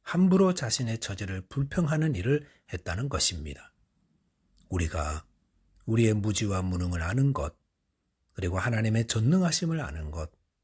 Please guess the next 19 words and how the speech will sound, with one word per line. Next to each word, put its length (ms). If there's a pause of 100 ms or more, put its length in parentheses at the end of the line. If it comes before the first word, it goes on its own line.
참으로 460
중요합니다. 880 (560)
그래야 560 (480)
하나님의 520
뜻대로 640 (300)
바르게 340
살아갈 400
수 180
있습니다. 640 (1000)
오늘날 360
저희 300
주변에 720 (220)
많은 440
자연재해나 920 (480)
기상이변이 1000
생기고 560
있습니다. 680 (840)
그래서 320
정치인들은 880